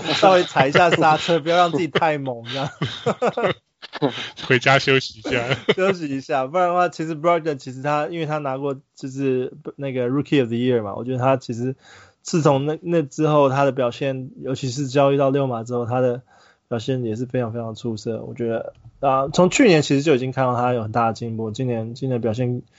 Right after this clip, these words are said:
Speaker 1: 又是更上一层楼，就是很稳定的数据啊，平均，呃，啊，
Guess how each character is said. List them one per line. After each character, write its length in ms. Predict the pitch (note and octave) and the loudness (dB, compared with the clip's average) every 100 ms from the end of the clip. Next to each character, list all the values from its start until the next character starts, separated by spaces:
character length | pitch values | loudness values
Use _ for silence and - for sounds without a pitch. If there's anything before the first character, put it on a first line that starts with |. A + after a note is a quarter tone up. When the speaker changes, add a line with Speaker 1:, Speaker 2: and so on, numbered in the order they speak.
| _ _ _ | _ _ _
Speaker 1:
又 120 | C3 | 2
是 120 | A#2+ | 2
更 180 | C3+ B2 | 2 2
上 220 | B2 A#2+ | 2 0
一 20 | |
层 160 | A#2 A2 | -2 -6
楼， 140 | G#2 | -4
就 80 | A2+ | -4
是 100 | B2 | -2
很 200 | A#2+ D3+ | 2 4
稳 180 | D3 A#2 | 4 2
定 140 | C3+ | -2
的 60 | A#2 | -4
数 220 | - B2 | -4 -4
据 320 | A2+ A#2+ A2 | -4 -4 -4
啊， 220 | A2+ A2 A#2 | -6 -8 -8
平 140 | B2+ | -10
均， 260 | B2 B2 B2 - | -6 -8 -8 -6
呃， 280 | C3+ C3 - _ - - - _ | -4 -4 -6 _ -20 -20 -20 _
啊， 320 | B2 A#2+ B2+ | 4 4 4